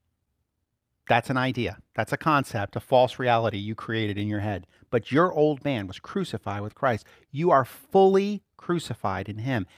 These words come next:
Every man has been crucified with Christ two thousand years ago. That's where your old man is. "Well, I'm carrying him around. Sometimes he tries to take over, and then I have to put him down again, and then I have a good one and a bad one and a good one and a bad."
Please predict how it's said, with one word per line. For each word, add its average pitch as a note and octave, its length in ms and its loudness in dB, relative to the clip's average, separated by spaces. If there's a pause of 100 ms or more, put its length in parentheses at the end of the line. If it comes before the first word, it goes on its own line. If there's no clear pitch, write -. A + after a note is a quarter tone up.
(220)
Every F#3 420 6
man D#3 320 2
has A#2 120 -2
been - 120 -6
crucified B2+ 460 -2
with A#2+ 100 -4
Christ C#3 280 -2
two B2 100 -10
thousand A#2 340 -4
years B2 180 -10
ago. D3+ 320 -8
That's A#2+ 280 -2
where C3 160 -2
your B2+ 300 -2
old C3+ 240 0
man D3 240 -2
is. G3+ 380 -2 (880)
"Well, E3+ 100 -2
I'm A3 160 -2
carrying A3 380 2
him G#3 100 2
around. A3+ 400 4
Sometimes A#3 460 2
he F3 80 -8
tries G#3+ 340 4
to F#3+ 80 -18
take G#3+ 260 2
over, A#3+ 340 6
and F#3+ 100 0
then G3+ 100 0
I B3 140 6
have A#3+ 100 4
to F#3+ 60 -6
put A3 200 -2
him A3+ 100 2
down C4 280 2
again, G#3+ 220 2
and G3 100 -2
then A3+ 100 0
I A3 120 0
have G3+ 160 4
a G#3 40 -2
good B3 220 -2
one A3+ 160 2
and F#3+ 100 2
a G3 60 2
bad C4 260 2
one A3+ 120 -2
and G#3 100 -2
a G#3 40 -4
good C4 180 -2
one A3+ 140 0
and G3+ 120 -2
a A#3+ 40 4
bad." A#3+ 60 -6